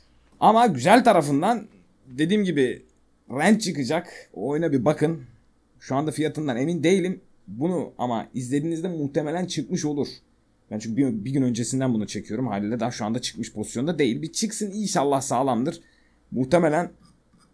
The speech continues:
sağlam bir seri ona gelir. Çünkü P V E kısmı da çok iyi. Hayvan temlemeleri vesaireleri, malzeme toplamaları, craftları bayağı bir çeşit. Onun dışında haftanın iki günü belli saatler mecbur P V P yapıyorsun. Bak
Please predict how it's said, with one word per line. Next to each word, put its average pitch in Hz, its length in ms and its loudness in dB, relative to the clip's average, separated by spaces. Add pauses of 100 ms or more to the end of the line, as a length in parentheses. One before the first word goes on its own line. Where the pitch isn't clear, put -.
(460)
sağlam 147 460 2
bir 139 40 0
seri 143 260 2
ona 143 180 2
gelir. 165 300 2
Çünkü 185 520 4
P 123 220 0
V 156 40 2
E 190 160 4
kısmı 180 300 0
da 247 120 4
çok 240 220 -2
iyi. 233 120 -2
Hayvan 156 340 0
temlemeleri 143 560 -2
vesaireleri, 123 580 0
malzeme 120 440 -2
toplamaları, 110 600 -2
craftları 123 520 -2
bayağı 175 320 4
bir 185 60 -6
çeşit. 180 380 -6
Onun 175 280 -2
dışında 175 260 -6
haftanın 143 360 -2
iki 131 180 -6
günü 160 200 -4
belli 147 220 0
saatler 170 380 0
mecbur 175 460 2
P 160 140 2
V 139 140 -2
P 143 60 0
yapıyorsun. 110 420 -4 (240)
Bak - 140 -6